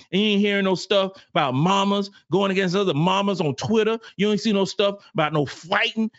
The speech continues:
You ain't hear everybody going to class, everybody doing what they supposed to do. Everybody is locked in, going for this chip this year. So a shout out to the twenty twenty-three class and just having a normal basketball team.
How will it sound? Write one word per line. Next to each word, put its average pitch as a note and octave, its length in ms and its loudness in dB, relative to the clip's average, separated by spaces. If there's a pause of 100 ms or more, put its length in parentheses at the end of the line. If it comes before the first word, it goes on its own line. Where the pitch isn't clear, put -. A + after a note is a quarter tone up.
You G3+ 160 2
ain't A3 180 2
hear G#3+ 280 2
everybody G#3 260 0
going E3 180 0
to A#2+ 60 -4
class, G#3+ 680 -2
everybody G#3+ 340 0
doing G3 140 -2
what F#3+ 80 0
they F3+ 80 0
supposed E3 360 -2
to C#3 80 -6
do. A#3 340 0 (380)
Everybody A3 720 0
is D#3 200 2
locked A3 540 0
in, A#3 380 0 (180)
going G3+ 240 0
for G#3 100 -2
this G#3 180 -2
chip G#3 340 0 (160)
this E3 260 -2
year. G#2 240 -6 (720)
So E3+ 160 -2
a C#3 60 -2
shout C4+ 340 0
out A3+ 240 0 (360)
to F#3 100 -2
the - 40 -4
twenty B3 280 -2
twenty-three A#3 340 -2
class G#3 500 -2
and D#3 160 -2
just G#3 160 -2
having F#3+ 240 -2
a C3+ 40 0
normal D#3 360 0
basketball B2 540 -2
team. G2 320 -8